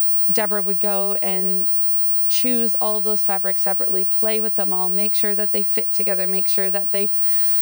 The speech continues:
they work properly together. Um, for example, this is a silk chiffon, so making sure that you have a silk-based net is important so that they have the same kind of drape. If you get into mixing synthetics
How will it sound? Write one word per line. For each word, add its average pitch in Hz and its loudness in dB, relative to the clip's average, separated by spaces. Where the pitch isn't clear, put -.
they 208 4
work 214 2
properly 190 -2
together. 185 0
Um, 202 4
for 202 -2
example, 208 -2
this 196 -2
is 196 -6
a 208 -2
silk - -2
chiffon, 202 0
so 202 2
making 190 -4
sure 196 -2
that 202 -2
you 202 -6
have 196 -4
a 202 -6
silk-based 196 0
net 202 2
is 202 -2
important 190 -4
so - -2
that 190 -4
they 208 0
have 190 -2
the 196 -2
same 190 -2
kind 196 -2
of 175 -10
drape. 185 -2
If - 0
you 202 2
get 190 2
into 190 0
mixing 190 -2
synthetics 196 -2